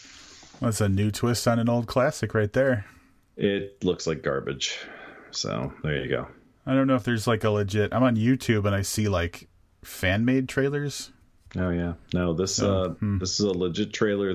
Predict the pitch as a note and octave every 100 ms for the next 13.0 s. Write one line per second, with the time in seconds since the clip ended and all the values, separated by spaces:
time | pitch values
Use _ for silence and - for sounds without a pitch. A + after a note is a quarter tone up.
0 | E2 F2+ E2+ D2+ D#2+ D#2 D#2+ F2+ E2+ E2
1 | E2 D2+ D2 D#2 D2+ D2 - E2+ D2+ -
2 | B1+ B1+ - C#2 C2+ C#2+ C#2 C2+ C2 B1
3 | A1 C2+ - D2+ C2+ C#2 C2+ - - A#1+
4 | C#2 - - - - _ _ _ - G#2+
5 | D#3+ G#3 A#2 G#2 A2+ A2+ F#2 G#2 F#2+ G2
6 | A#2+ E2 - G#2 A2+ A2 G2 G2+ G2+ G2+
7 | F2+ - - - - - - - B2+ C3+
8 | C#3 A#2+ G2+ F2 - - - G#2 G2+ G2+
9 | - F2+ E2 F2+ - E2 C#2+ B1 C2+ -
10 | C#2+ G2+ F#2+ D2 B1 C#2+ D2+ F2+ F#2+ F#2
11 | - G2 F#2 F2+ E2+ E2 B1+ D#2 D#2 C2
12 | D2+ C#2+ D2 C2+ C2+ C2+ C2 G1+ G1+ G1+